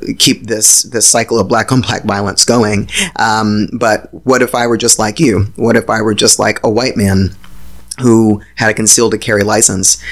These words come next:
Um, but especially now with what's going on in the media around police brutality and things of that nature,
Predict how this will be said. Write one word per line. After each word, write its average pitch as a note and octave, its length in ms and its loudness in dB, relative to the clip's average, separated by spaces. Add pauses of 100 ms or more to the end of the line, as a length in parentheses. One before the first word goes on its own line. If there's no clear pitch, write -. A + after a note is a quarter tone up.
(160)
Um, G2+ 640 2
but G#2 480 0 (220)
especially A2+ 420 0
now A#2 220 -2
with A2+ 100 -2
what's G2+ 140 -2
going G2+ 200 4
on G2+ 140 2
in G2+ 120 2
the G2+ 60 2
media G2+ 340 2
around G2 220 0
police G#2 220 0
brutality G#2 640 0
and - 260 -4
things G#2+ 220 2
of G2 80 -4
that G2 200 -2
nature, A#2+ 400 0